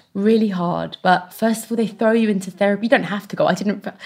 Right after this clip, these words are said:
I met someone actually who'd been in the same hospital as me. She was like, "You know, you didn't have to go to all of that." And I was like, "Oh, you're joking." <laughs> She's like, "You know, it's optional, the therapy." I was like,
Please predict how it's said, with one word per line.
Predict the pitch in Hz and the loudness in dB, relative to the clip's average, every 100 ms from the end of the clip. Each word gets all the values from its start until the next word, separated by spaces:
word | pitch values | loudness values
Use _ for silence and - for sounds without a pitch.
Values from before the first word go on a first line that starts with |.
| 240 - | -12 0
I | - 226 | 4 4
met | 240 214 | 4 0
someone | 214 190 | 2 2
actually | - - 170 | 0 -4 -6
who'd | 170 - | -6 -4
been | 180 | -4
in | |
the | 180 | -2
same | 196 185 | -2 -2
hospital | 190 190 - 214 | -2 -10 -10 -8
as | 214 | -4
me. | 233 | -4
She | 226 | -4
was | 220 | -2
like, | 233 226 | -2 -2
"You | 220 | 0
know, | 311 | 2
you | 359 | 2
didn't | 285 277 | 0 -2
have | 233 - | -4 -2
to | |
go | - 226 | 2 2
to | 226 - | 2 -4
all | 156 | -8
of | 151 | -2
that." | 147 | 0
And | 175 | 0
I | 180 | -2
was | 175 | -2
like, | 185 - - _ _ _ _ | -4 -4 -12 _ _ _ _
"Oh, | 196 | -4
you're | 190 | -2
joking." | 185 190 180 - | 0 -2 -2 -6
<laughs> | 185 - - - 480 - 415 427 415 539 494 427 | -8 -8 -16 -10 -2 2 2 0 4 4 4 2
She's | - | 2
like, | 285 | 4
"You | 294 | 6
know, | 320 | 6
it's | 294 | 8
optional, | 311 311 233 185 185 | 4 4 2 2 0
the | 185 | 2
therapy." | 226 214 190 | 4 4 2
I | 165 | -4
was | 170 | 0
like, | 170 | 0